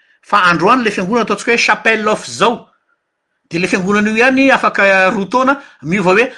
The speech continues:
"Ah, ah, nisy fahitana nomen'Andriamanitra an'le mpitarika anay, misy vision vaovao." Miala tsiny am'le fomba fiteny fa zay misy izy. "Nanomen'ny tompo vision vaovao ny pasteur anay dia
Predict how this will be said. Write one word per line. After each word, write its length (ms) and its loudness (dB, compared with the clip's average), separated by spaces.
"Ah, 360 0
ah, 60 2
nisy 240 -2
fahitana 720 0
nomen'Andriamanitra 920 -2
an'le 120 -6
mpitarika 480 -4
anay, 360 -2
misy 260 -6
vision 480 -2
vaovao." 880 0
Miala 160 -20
tsiny 220 -10
am'le 140 -10
fomba 180 -10
fiteny 220 -12
fa 100 -16
zay 120 -12
misy 200 -14
izy. 100 -20
"Nanomen'ny 640 -2
tompo 280 -8
vision 340 -4
vaovao 420 0
ny 160 -2
pasteur 400 -6
anay 300 0
dia 320 -2